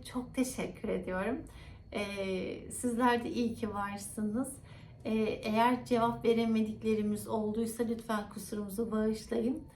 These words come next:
E, çok teşekkür ediyorum. Çok mahcup oldum. Çok güzel bir gün geçirmemi sağladınız.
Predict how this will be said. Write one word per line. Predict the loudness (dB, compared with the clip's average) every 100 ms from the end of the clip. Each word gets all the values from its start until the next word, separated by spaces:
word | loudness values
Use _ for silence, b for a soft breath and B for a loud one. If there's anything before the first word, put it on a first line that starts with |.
| B B B -14
E, | -10 -8 -6 -6 -8 -8
çok | -10 -6
teşekkür | -6 -2 -4 -2 -4
ediyorum. | -4 -2 0 2 2 0
Çok | -2 0
mahcup | 0 -2 -8 -2
oldum. | 0 2 0 -2
Çok | -8 -8 -8
güzel | -6 0 0 0 -4
bir | -2 0 -2
gün | -2 0
geçirmemi | 0 -2 -2 0 2 0
sağladınız. | 0 -2 0 -2 0 0